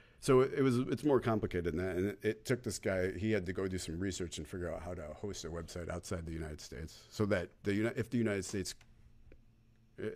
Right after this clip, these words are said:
you know, any law enforcement was to catch on, they wouldn't have any jurisdiction to go,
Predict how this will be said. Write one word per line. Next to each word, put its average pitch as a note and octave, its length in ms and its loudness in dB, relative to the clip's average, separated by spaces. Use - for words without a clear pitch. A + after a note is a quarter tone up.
you G#2+ 100 -2
know, F#2+ 120 0
any A2 340 2
law A2 220 -2
enforcement G2+ 500 -2
was F2+ 140 -6
to F#2 120 -6
catch F2+ 280 -6
on, A2+ 500 0
they G#2 100 0
wouldn't G#2 240 -2
have G2 120 -4
any F#2+ 160 -4
jurisdiction F2 600 -6
to E2 80 -4
go, D#2 320 -6